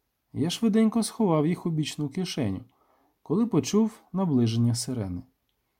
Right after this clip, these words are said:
Пасьянс розкладу згодом. Я помчав сходами вниз і ввійшов крізь чорний хід,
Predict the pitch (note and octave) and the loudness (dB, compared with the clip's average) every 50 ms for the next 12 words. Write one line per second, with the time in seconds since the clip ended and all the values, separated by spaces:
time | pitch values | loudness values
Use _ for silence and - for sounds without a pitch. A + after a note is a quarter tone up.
0 | _ _ _ _ _ _ - G#2 - - - C#3+ D#3 F3 F#3+ F#3 - - - _ | _ _ _ _ _ _ -12 -10 -10 -6 -4 -2 0 0 0 -2 -4 -6 -12 _
1 | _ _ _ - D#3 G3 F3+ - - A3+ G#3 E3 D#3+ D3+ C3 A#2+ A#2 A2 G#2 F#2+ | _ _ _ -6 -4 -4 -2 0 2 2 2 4 2 2 2 2 2 2 2 2
2 | F#2 F2+ F2+ - _ _ _ _ _ _ _ _ _ _ _ _ _ _ _ _ | 0 -6 -8 -12 _ _ _ _ _ _ _ _ _ _ _ _ _ _ _ _
3 | _ _ _ _ _ _ _ _ _ _ _ - - G#2 A2 D3+ G3+ G#3 G3+ - | _ _ _ _ _ _ _ _ _ _ _ -8 -4 -2 0 0 0 0 0 2
4 | F3+ D#3+ D3 - - G3 F#3+ E3+ - - - - F3+ F#3+ E3+ D#3+ D3+ C#3 A#2+ G#2+ | 2 2 2 2 2 2 2 2 0 -2 -4 -2 0 2 4 4 4 4 4 2
5 | A2 D#3 F#3+ G#3+ G3+ - - _ _ _ _ _ _ _ - F3 G3 G#3 G#3+ - | 2 2 4 4 2 2 -2 _ _ _ _ _ _ _ -6 -2 0 0 0 -2
6 | - D#3 D#3 D#3 E3+ G3 G3 F#3 - - A#3 C4 B3+ B3+ - - D3 F3 G3+ G#3 | -4 -4 -4 -2 0 -2 -2 -2 -2 2 2 2 2 2 0 -2 0 2 2 2
7 | - - - - - - - C#3+ D3+ D#3 E3+ F3+ E3+ - - - G#2 - - | 0 -2 -6 -8 -8 -4 0 0 2 2 2 0 0 -2 -4 -6 -6 -6 -8